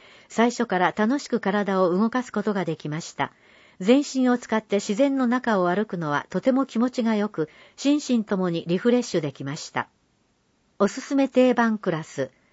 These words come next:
プロによる直接指導。ゴルフ。ゴルフクラブの握り方から正しいスイング動作、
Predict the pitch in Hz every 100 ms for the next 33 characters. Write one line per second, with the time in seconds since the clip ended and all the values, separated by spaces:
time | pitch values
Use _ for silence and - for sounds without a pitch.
0 | _ _ - 285 277 214 165 147 - 180
1 | - 262 254 - 208 160 127 113 - _
2 | - 226 233 208 - 123 _ _ _ _
3 | _ _ - 196 233 285 294 285 277 240
4 | 180 170 170 220 214 180 190 175 160 151
5 | - 214 240 277 285 214 - 220 233 214
6 | 185 165 151 135